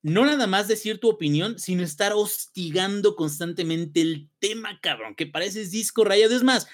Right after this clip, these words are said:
vamos a hablar de Dirt cinco, que hace unos podcasts el buen Zampi dijo, "Esto está mal, esto está así, los efectos están de la chingada".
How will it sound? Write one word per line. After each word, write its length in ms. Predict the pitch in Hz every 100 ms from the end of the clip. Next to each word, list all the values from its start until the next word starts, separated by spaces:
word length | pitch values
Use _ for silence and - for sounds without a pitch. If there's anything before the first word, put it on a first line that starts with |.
| - _
vamos 320 | 202 311 330
a 60 | 233
hablar 340 | 185 226 320 _ _ _ -
de 460 | 170 175 175 - _ _ _ -
Dirt 320 | 147 262 -
cinco, 720 | - 220 220 214 220 339 - _ _ _ _ _ _ _
que 180 | 165 170
hace 360 | 190 240 269 240
unos 240 | 240 247
podcasts 640 | - 208 214 220 220 - - _ _ _ _
el 180 | 165 175
buen 300 | 170 240 269
Zampi 500 | 269 247 240 240 202
dijo, 380 | 185 190 160 - _ _ _ -
"Esto 340 | 240 240 226
está 200 | - 180
mal, 320 | 180 226 233 202
esto 260 | 202 -
está 180 | 165 165
así, 340 | 147 208 220 -
los 200 | 165 160
efectos 380 | - 202 - 165
están 280 | 151 185 180
de 60 |
la 100 | 147
chingada". 500 | 147 139 160 175 175